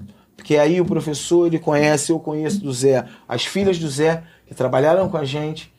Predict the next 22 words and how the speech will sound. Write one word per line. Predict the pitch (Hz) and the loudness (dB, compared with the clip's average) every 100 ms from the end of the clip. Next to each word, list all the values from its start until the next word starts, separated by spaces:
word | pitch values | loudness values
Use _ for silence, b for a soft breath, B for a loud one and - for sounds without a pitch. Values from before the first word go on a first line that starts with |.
| b b | b b
o | 110 | -10
filho | - 165 | -2 0
do | 165 | 2
Marinho, | 160 147 156 143 | 4 2 2 -2
que | - | -6
foi | - 151 | 0 2
aluno | 143 151 156 151 | 2 0 -4 -4
nosso. | 151 156 147 - - 98 - - - - - | -2 -2 -4 -8 -12 -12 -14 -20 -20 -20 -6
Então, | 196 226 196 - B B B B B | 0 0 0 -8 B B B B B
essa | - 196 - 170 | -2 0 2 2
relação | 170 151 131 160 170 170 | 2 0 -2 -4 -4 -4
é | 123 | -4
muito | 143 165 165 | -4 -4 -2
legal, | 156 117 110 104 | 0 0 -2 -6
cara. | - - - | -12 -20 -20
É | - | -12
muito | 113 139 135 | -8 -6 -2
legal | 139 131 147 | 0 2 2
e | |
não | 160 | 0
tem | 185 208 | -2 -2
preço. | 175 180 170 - | 2 2 0 -6